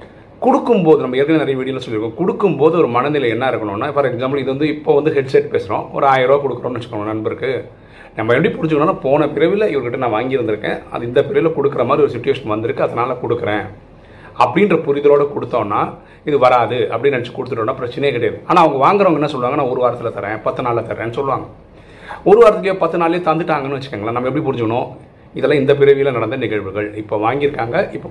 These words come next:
கொடுத்துட்டாங்க, கணக்கு வழக்கு முடிஞ்சிச்சுன்னு நினச்சிக்கலாம். சொன்ன மாதிரி ஒரு வாரத்துல பத்து நாள்ல தரலன்னு வச்சுக்கோங்களேன், நம்ம நினச்சிருந்தோம்ல முன்னாடி, "நான் போன பிறவில வாங்கினது இப்போ கொடுத்து செட்டில் பண்ணிட்டேன்" அப்படி நினச்சி சமாதானத்துல இருக்க முடியும்.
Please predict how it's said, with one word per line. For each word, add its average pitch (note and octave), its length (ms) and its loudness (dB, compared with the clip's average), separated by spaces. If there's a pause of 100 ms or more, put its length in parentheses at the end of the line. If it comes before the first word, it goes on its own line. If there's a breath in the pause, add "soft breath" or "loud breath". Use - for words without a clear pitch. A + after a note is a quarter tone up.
கொடுத்துட்டாங்க, A#2 440 -2
கணக்கு B2+ 260 2
வழக்கு A#2 180 0
முடிஞ்சிச்சுன்னு C3 520 -4
நினச்சிக்கலாம். - 400 -8 (520 loud breath)
சொன்ன A#3 280 4
மாதிரி G3 260 4
ஒரு C#3+ 240 4
வாரத்துல C#3 280 4
பத்து C3+ 200 -2
நாள்ல C#3+ 240 0
தரலன்னு D3+ 460 0
வச்சுக்கோங்களேன், A#2 300 -4
நம்ம D3+ 240 2
நினச்சிருந்தோம்ல B2+ 400 0
முன்னாடி, A#2+ 520 0 (460 loud breath)
"நான் A#2+ 140 -4
போன C3 180 2
பிறவில C3+ 240 2
வாங்கினது B2 280 0
இப்போ B2 160 0
கொடுத்து B2 320 -4
செட்டில் B2+ 180 -4
பண்ணிட்டேன்" A2+ 360 -2
அப்படி E3+ 340 2
நினச்சி C#3 360 0
சமாதானத்துல G#2+ 500 -2
இருக்க A#2 320 -6
முடியும். G2 460 -10